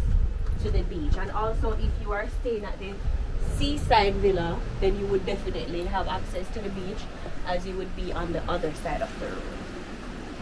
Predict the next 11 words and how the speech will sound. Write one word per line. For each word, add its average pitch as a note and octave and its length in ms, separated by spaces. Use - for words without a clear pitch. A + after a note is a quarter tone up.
Now, A3+ 420
this C#4 160
setup D#4 360
was G#3+ 220
from G3 260
last F#3+ 320
night. F#3+ 240
We G#3+ 60
have F#3 140
a F3+ 140
family, F#3 400